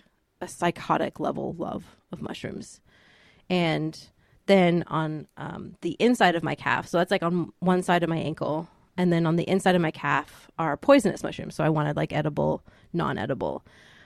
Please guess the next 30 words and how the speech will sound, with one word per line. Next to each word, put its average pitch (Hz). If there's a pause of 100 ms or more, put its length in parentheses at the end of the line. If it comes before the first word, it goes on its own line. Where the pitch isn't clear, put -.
(140)
um, 151 (100)
a -
hen 175
of 156
the 143
woods, 156 (240)
they're 151
often 156
called. 123 (460)
Um, 160 (360)
and 180 (880)
I 190
wanted 180 (560)
that 165
to 196
be 160 (1300)
a 190
little 180
bit 175
more 170
abstract. 226
So 185
I 170
made 170
this 170
kind 170
of 156
just -
circle 170
shape, -